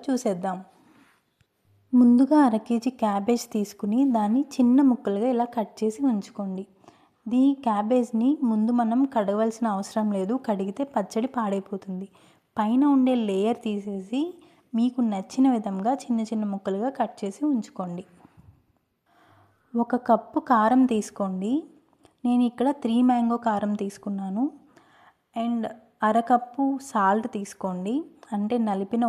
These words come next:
ఉప్పు ఉంటుంది కదా, అది అయినా పర్వాలేదు. తర్వాత ఆవాలు ఒక నాలుగు టేబుల్ స్పూను, పసుపు వన్ స్పూను, and మెంతులు హాఫ్ స్పూన్ తీసుకోండి. దీన్ని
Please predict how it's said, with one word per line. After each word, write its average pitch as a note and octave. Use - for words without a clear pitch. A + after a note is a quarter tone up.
ఉప్పు -
ఉంటుంది G3
కదా, G3
అది G3+
అయినా G#3
పర్వాలేదు. F#3
తర్వాత A3
ఆవాలు B3
ఒక B3+
నాలుగు G#3+
టేబుల్ G3+
స్పూను, G3
పసుపు A3
వన్ G3+
స్పూను, G3
and B3
మెంతులు G#3+
హాఫ్ A3
స్పూన్ G#3+
తీసుకోండి. F#3+
దీన్ని B3+